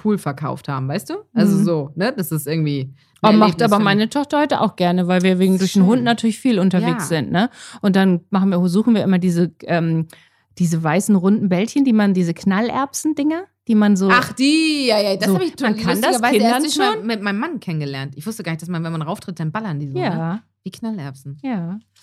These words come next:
Speaker 1: Ja, also das finde ich, äh, sehr schön und bei mir auch wirklich tolle Erinnerungen immer an diese gemeinsamen Urlaube, auch auf Föhr, was ich ja schon mal gesagt hab. Also das waren auch immer so Highlights,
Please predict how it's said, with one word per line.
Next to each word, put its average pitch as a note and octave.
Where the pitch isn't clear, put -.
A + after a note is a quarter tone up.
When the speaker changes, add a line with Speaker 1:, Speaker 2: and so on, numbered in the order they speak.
Speaker 1:
Ja, F3+
also F#3+
das B3+
finde D#4
ich, -
äh, A#3+
sehr C4
schön C#4+
und D#4+
bei G3+
mir B3+
auch B3+
wirklich A#3+
tolle C4
Erinnerungen A#3+
immer A3
an G#3
diese G3
gemeinsamen F#3+
Urlaube, D#3+
auch D3
auf C#3+
Föhr, D#3
was C#3
ich C#3
ja C#3
schon C3+
mal C#3
gesagt C3+
hab. D3
Also D3+
das E3+
waren F#3
auch D3+
immer F3
so E3
Highlights, E3+